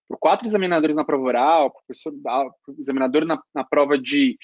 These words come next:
de habilidade, exame físico. Então, se você tiver azar de cair com um desses caras que são um pouco mais difíceis, vamos chamar assim, e eu, pessoalmente, tive esse azar quando eu prestei a prova do teot,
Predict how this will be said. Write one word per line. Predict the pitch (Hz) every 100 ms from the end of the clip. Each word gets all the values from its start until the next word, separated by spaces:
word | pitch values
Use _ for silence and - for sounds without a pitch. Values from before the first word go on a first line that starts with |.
| - _
de | 131
habilidade, | 117 135 - 127 127 156 147 120
exame | 117 147 143
físico. | - 143 165 175 135 127 139
Então, | 131 - 208
se | 202 _ _ -
você | - 311
tiver | 302 254
azar | 165 131 139 135
de | 131
cair | - 131 131
com | -
um | 131
desses | 127 120 -
caras | 131 131 123
que | -
são | - - 151
um | 226
pouco | 208 147 - 131
mais | 127 120 -
difíceis, | 120 117 - 151 196 - 120 107
vamos | 117 117
chamar | - 117 113
assim, | - 151 165
e | 147
eu, | 156
pessoalmente, | 156 151 147 143
tive | 151
esse | 151 -
azar | 131 127 123
quando | - 135
eu | 143 156
prestei | 147 - 135
a | 123
prova | 135 127 120
do | 120
teot, | - 120 156 202